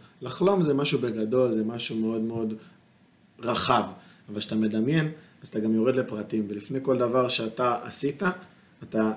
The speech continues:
מדמיין בראש שלך ויורד לפרטים עם עצמך, איך זה יקרה, ואיך אני מגיע, ולמה, אה, שאני דווקא אצליח.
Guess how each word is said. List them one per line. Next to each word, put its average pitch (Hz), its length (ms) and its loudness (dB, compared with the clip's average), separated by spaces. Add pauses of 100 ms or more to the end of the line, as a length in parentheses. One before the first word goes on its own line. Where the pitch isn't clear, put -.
(120)
מדמיין 117 500 2
בראש 127 300 4
שלך 139 320 0
ויורד 110 280 4
לפרטים 120 440 -2
עם 120 120 -2
עצמך, 110 380 -6 (560)
איך 147 180 4
זה 123 140 4
יקרה, 110 340 0 (280)
ואיך 135 320 6
אני 139 140 2
מגיע, 113 420 0 (220)
ולמה, 151 640 6 (200)
אה, 110 320 -2
שאני 120 420 0
דווקא 151 420 0
אצליח. 113 460 -2